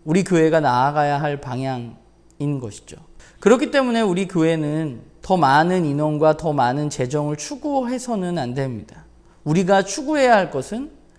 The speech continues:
우리 각자 각자의 삶에 하나님이 함께 하신다는 것을 인식하며 살아갈 수 있도록 돕는 것. 그래서 그분이 나와 함께 하시기 때문에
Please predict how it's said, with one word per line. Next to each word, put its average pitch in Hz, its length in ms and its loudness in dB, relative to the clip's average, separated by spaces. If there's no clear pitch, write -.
우리 156 160 0
각자 151 340 0
각자의 143 440 -2
삶에 170 580 -4
하나님이 254 400 -2
함께 269 320 -4
하신다는 220 600 2
것을 156 340 -2
인식하며 170 720 -2
살아갈 226 380 2
수 214 140 -10
있도록 143 440 -4
돕는 147 460 -2
것. - 100 -16
그래서 165 240 2
그분이 170 300 0
나와 151 260 2
함께 185 300 -4
하시기 170 400 -2
때문에 165 580 -4